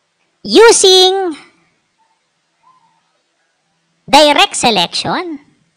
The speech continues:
ayan, Sinelect ko siya. Then, kapag nag-backspace ako, mawawala yung mga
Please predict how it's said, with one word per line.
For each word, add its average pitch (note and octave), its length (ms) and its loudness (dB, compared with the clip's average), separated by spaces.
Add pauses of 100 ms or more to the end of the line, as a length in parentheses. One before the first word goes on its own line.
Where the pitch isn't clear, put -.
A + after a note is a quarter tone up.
(200)
ayan, F#3 400 -8 (1000)
Sinelect F3 400 -4
ko - 80 -8
siya. C#4+ 400 0 (1400)
Then, D#4+ 320 0
kapag E4+ 320 0
nag-backspace D#4+ 960 -2
ako, B3+ 400 -2 (1800)
mawawala C#4+ 880 4
yung A#3+ 480 -2
mga A3+ 300 -4